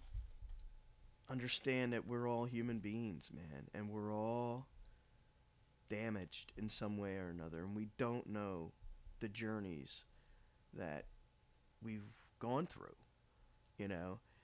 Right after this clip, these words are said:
and that your parent may have been abandoned by their parent. Uh,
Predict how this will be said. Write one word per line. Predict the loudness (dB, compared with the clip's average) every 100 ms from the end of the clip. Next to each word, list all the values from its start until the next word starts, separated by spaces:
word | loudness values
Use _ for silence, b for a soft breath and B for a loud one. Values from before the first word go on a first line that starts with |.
| b b -2
and | 0 2
that | 2 2 -2 -6
your | -2 0 0 0 -2 -8 -14
parent | -10 0 4 4 4 2 -4 -14 b b b b b 0
may | 8 8
have | 10
been | 10 10
abandoned | 12 12 12 12 10 6 4 0 6
by | 8 8
their | 8 6 6
parent. | 2 0 -2 -8 -18 b b b b -14
Uh, | -10